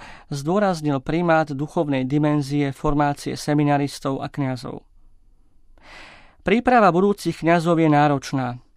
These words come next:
a žiada si zrelých, skúsených a vzdelaných formátorov. Viaceré pápežské univerzity v Ríme ponúkajú štúdia pre budúcich formátorov.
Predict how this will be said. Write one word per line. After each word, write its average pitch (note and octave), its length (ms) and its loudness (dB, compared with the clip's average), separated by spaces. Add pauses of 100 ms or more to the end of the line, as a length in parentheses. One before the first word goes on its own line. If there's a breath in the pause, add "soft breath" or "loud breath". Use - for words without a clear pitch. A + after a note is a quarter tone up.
(220)
a D#3+ 160 -6
žiada D3 320 0
si D3 160 -10
zrelých, D#3 560 0
skúsených D3+ 720 -2 (480 loud breath)
a C#3+ 80 -2
vzdelaných D3 480 2
formátorov. C3 800 -6 (1120 loud breath)
Viaceré D#3 480 2
pápežské D3+ 560 -2
univerzity D3+ 640 -2
v C3 80 -4
Ríme D#3 320 0
ponúkajú D3 560 -2
štúdia C#3 640 -4 (400 loud breath)
pre C#3+ 160 -2
budúcich C#3 480 -2
formátorov. C3+ 800 -6